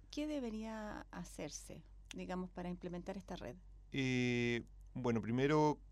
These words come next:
Speaker 2: que todo hacer una discusión entre todos los actores, porque estamos los científicos y están las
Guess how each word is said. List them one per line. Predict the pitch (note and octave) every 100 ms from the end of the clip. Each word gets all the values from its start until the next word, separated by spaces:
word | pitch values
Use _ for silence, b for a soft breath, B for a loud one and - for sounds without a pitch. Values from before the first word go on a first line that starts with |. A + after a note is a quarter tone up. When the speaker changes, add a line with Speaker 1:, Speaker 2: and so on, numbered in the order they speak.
| -
Speaker 2:
que | -
todo | -
hacer | A#2+ B2+
una | A#2+ A2+
discusión | G#2+ - G#2 - A#2+
entre | A2
todos | - A2
los | A#2+
actores, | B2 - C#3
porque | G2+ F#2+
estamos | A#2 G#2+
los | F#2+
científicos | - F#2+ F#2 A2+ A2+ B2+ B2+ B2
y | A#2
están | A2+ A2+ G#2+
las | G#2+ G#2+